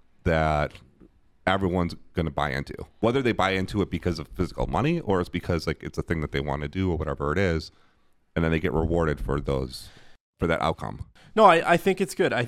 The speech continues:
Speaker 2: I think having, having a base pay, like, if, if, if I had a base pay, and for the record, you do know how much money I
Speaker 1: I,
Speaker 2: make
Speaker 1: yes, I do.
Speaker 2: because you know my base pay. Um, but you don't know how much money I make because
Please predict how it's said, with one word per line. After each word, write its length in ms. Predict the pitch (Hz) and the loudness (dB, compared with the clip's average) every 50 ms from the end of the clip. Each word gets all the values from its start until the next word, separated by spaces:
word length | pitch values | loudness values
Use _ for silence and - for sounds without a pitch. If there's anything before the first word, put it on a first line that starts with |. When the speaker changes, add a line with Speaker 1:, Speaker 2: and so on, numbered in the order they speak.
| - | -2
Speaker 2:
I 100 | - 131 127 | -2 -4 -2
think 200 | - 151 135 - | -2 -4 -4 -2
having, 600 | - 139 131 131 139 139 135 131 123 - - - - - - - - | 0 0 0 2 2 0 -2 -2 -4 -6 -8 -14 -18 -18 -16 -12 -10
having 440 | 127 123 139 131 131 143 143 139 127 | -4 0 0 0 0 0 -2 -2 -2
a 100 | 98 107 | -4 -2
base 340 | - 107 113 117 - - - | -2 0 0 0 -2 -4 -6
pay, 480 | - - 113 110 110 107 107 107 104 - - - - _ - | -2 0 0 2 2 0 0 -2 -4 -6 -12 -20 -20 _ -12
like, 200 | - 127 120 - | -6 -6 -4 -4
if, 160 | - 131 - - | -4 -6 -6 -6
if, 200 | - 147 - - - - - - - _ | -8 -8 -8 -10 -14 -20 -20 -20 -16 _
if 160 | - 131 - | -6 0 4
I 100 | 151 156 185 | 6 6 6
had 100 | 202 185 | 6 2
a 40 | 139 | 2
base 280 | 117 113 110 107 - - | 2 0 0 -2 -4 -2
pay, 340 | - 110 98 98 98 101 - - - - - | -2 -2 -2 -2 -4 -6 -8 -12 -18 -16 -8
and 320 | - 123 117 113 - - - - _ _ _ - - _ _ - - - - - - - - - - - - - - | -6 -4 -4 -4 -6 -10 -18 -20 _ _ _ -20 -20 _ _ -20 -18 -18 -18 -18 -20 -20 -20 -20 -20 -20 -14 -8 -6
for 40 | 117 | -4
the 60 | 107 | -4
record, 320 | 104 101 - 107 107 104 | -4 -6 -6 -10 -10 -8
you 120 | 110 127 120 | -8 -8 -4
do 160 | 113 123 131 | -2 0 0
know 140 | 117 104 98 | 0 0 -2
how 100 | 101 110 | -4 -4
much 200 | 104 98 - - | -6 -6 -8 -10
money 220 | 95 92 95 90 | -10 -10 -10 -10
I 40 | 92 | -10
Speaker 1:
I, 40 | 90 | -6
Speaker 2:
make 300 | 87 87 90 87 - - | -2 0 0 0 -2 -4
Speaker 1:
yes, 220 | - 76 - - - | -6 -6 -4 0 0
I 80 | 85 | -2
do. 100 | 82 - - | -2 0 -2
Speaker 2:
because 300 | 123 - 139 127 107 120 | -2 2 2 2 2 4
you 60 | 117 | 2
know 100 | 117 113 | 2 2
my 140 | 110 104 101 | 2 0 0
base 240 | 107 113 110 - | 0 0 -2 -2
pay. 260 | - - 104 98 101 - - - - - - - - | -4 -8 -8 -8 -8 -10 -14 -20 -20 -20 -18 -8 -2
Um, 400 | 117 117 110 104 98 95 98 - - | 0 0 0 0 -2 -4 -6 -6 -4
but 140 | 135 110 | -4 -2
you 100 | 123 120 | -2 -4
don't 240 | 110 107 147 160 156 | -4 0 0 2 2
know 80 | 143 120 | 2 0
how 120 | 113 123 117 | 0 0 0
much 180 | 110 101 - | -2 -2 -4
money 180 | 110 107 104 101 | -4 -4 -4 -4
I 60 | 98 | -6
make 300 | 101 101 101 101 101 - | -6 -6 -8 -8 -10 -10
because 500 | - 104 - - 104 101 101 101 98 - | -12 -10 -8 -6 -6 -6 -6 -8 -10 -10